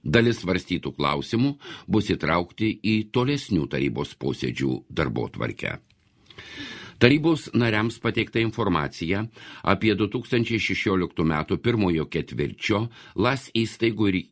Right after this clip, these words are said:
įmonių ūkinės finansinės veiklos rezultatus. Posėdyje kalbėta apie las įstatų naujos redakcijos rengimo aktualumą.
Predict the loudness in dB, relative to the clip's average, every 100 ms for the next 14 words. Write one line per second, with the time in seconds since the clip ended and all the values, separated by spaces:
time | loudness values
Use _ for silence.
0 | 0 2 4 2 0 0 -2 0 -2 -2
1 | 0 0 0 0 -2 -2 -4 -2 0 -2
2 | -2 -2 0 2 0 0 -4 -4 -8 -8
3 | -12 _ _ _ _ -20 -14 -12 -12 -2
4 | 4 6 6 2 2 2 -2 0 -2 -2
5 | -4 -4 -8 -14 -2 0 2 2 4 0
6 | -2 -12 -4 0 0 0 -2 2 4 6
7 | 4 2 0 0 -2 0 0 0 -2 -4
8 | -4 0 0 0 2 2 2 0 -8 -10
9 | 0 0 0 -2 -6 -8